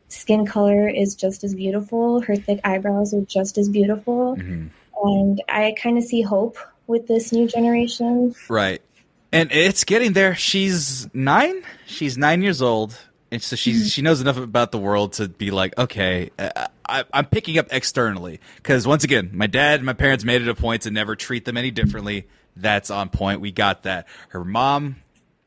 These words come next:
Speaker 2: and her dad, they're, I mean, they're both pale as shit, but her uncles, me and my, uh, me and my brother, are dark, just like her. We look exactly like her. And,
Speaker 3: Mm.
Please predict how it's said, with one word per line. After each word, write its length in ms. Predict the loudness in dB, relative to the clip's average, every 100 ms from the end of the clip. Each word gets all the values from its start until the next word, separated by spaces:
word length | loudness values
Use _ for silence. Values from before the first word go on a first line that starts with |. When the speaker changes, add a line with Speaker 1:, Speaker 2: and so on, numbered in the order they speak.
| _ _ _ -4
Speaker 2:
and 100 | -2
her 100 | 0
dad, 420 | 2 4 4 0 _ -20 -20 -20 _ _ _
they're, 560 | -18 -14 0 2 4 2 0
I 60 | 2
mean, 200 | 2 2
they're 120 | 0
both 220 | 0 -2 -6 -10 _ _ _ 0
pale 320 | 2 2 2
as 100 | 0
shit, 340 | 0 0 -2 _ -8
but 400 | 0 2 0 0
her 160 | 2
uncles, 400 | 4 4 2 2
me 120 | 0 0
and 180 | 0
my, 160 | -2 0
uh, 300 | 2 2 2
me 100 | 0
and 60 | -2
my 60 |
brother, 320 | 0 2 2 0 -12 -2
are 220 | 2 2
dark, 400 | 2 2 2 0 -6
just 260 | -2 -2 0
like 180 | -2 0
her. 120 | -4
We 100 | -2
look 140 | -4
exactly 400 | -2 0 0 0
like 260 | -2 -2 -2
her. 260 | -2 -2 -4 -16 -18 -18 -12 -2
And, 640 | 2 2 2 0 -4
Speaker 3:
Mm. 20 | -6